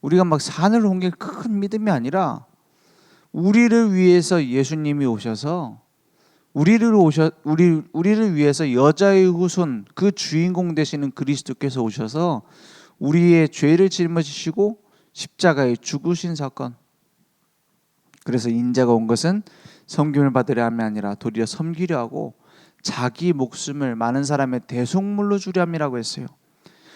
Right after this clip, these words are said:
그 대속 제물로 예수님이 오셨다라는 사실, 그리고 죽음을 이기시고, 죽음을 이기시고 무덤에서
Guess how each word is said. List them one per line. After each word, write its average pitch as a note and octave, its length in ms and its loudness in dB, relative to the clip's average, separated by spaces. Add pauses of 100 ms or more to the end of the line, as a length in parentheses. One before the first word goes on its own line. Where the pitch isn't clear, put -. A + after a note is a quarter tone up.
(160)
그 F3 280 6
대속 D#3 560 2
제물로 F3+ 640 2
예수님이 D3 420 -2
오셨다라는 A#2+ 540 -6
사실, G#2+ 440 -12 (840)
그리고 C#3+ 320 0
죽음을 F3 840 0 (360)
이기시고, F3+ 800 -2 (1300)
죽음을 F#3+ 480 0
이기시고 E3 760 -4
무덤에서 D#3+ 1000 -2